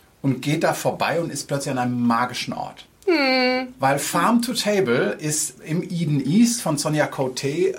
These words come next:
Speaker 1: extremst zu sehen. Ihr Mann und sie, sie war eigentlich Grafikerin bei Whole Foods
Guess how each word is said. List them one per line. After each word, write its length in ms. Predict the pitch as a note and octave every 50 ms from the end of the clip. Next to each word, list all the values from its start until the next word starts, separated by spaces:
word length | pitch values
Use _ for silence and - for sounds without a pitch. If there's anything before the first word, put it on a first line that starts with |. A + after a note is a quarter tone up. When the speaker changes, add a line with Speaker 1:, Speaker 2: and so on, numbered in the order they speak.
| -
Speaker 1:
extremst 640 | - C#3+ D3 - - - - F3 F3+ G#3 G3+ - -
zu 100 | - C3+
sehen. 440 | F#2+ F2+ E2 D#2+ A#2 G3 A#3+ A#3+ - -
Ihr 120 | - C3+
Mann 380 | C3 C#3 D3 F#3+ A3 A3+ A3+ A3
und 220 | - C#3+ C3+ B2+
sie, 220 | A2+ B2+ D#3 F#3 E3+
sie 160 | - C3+ C#3+
war 160 | D3+ D3+ D3 -
eigentlich 520 | B2 C3+ C#3+ D#3+ D#3 D3+ D3 - - -
Grafikerin 640 | - B2 - B2 D#3+ F#3 G3+ F#3+ D#3 D#3 D3+ D3 C3+
bei 120 | B2+ A#2+
Whole 180 | A#2 B2+ D3 D#3+
Foods 400 | - - A#3 A#3+ A#3 - -